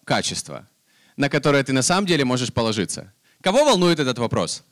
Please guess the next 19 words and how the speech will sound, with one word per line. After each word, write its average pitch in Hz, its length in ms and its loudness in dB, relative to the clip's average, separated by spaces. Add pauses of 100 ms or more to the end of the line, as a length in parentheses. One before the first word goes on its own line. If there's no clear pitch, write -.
(680)
Это 214 160 0
может 202 220 2
быть 202 260 0
абсолютно 190 800 0
в 143 140 -4
разных 156 500 0
сферах. 127 540 0
Например, 175 400 0
недавно 208 360 2
мы 202 100 0
с 151 60 -4
дочерью, 190 480 0 (160)
вернее, 160 220 2
мы 147 140 0
с - 140 -4
Аней 175 540 2 (400)
и 147 80 -4
с 131 80 -4
дочерью 147 400 0